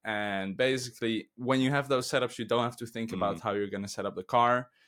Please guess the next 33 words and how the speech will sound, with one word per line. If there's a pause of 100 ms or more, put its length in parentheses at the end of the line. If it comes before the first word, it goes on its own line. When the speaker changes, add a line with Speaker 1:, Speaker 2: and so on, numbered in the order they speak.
(140)
Speaker 1:
When
you
have
those
race
preps,
you
don't
have
to
think
about
the
strategy.
It's
just
there
on
your
screen.
And
that's
just
super
nice. (400)
It
really, (160)
uh,
removes
a
lot
of
stress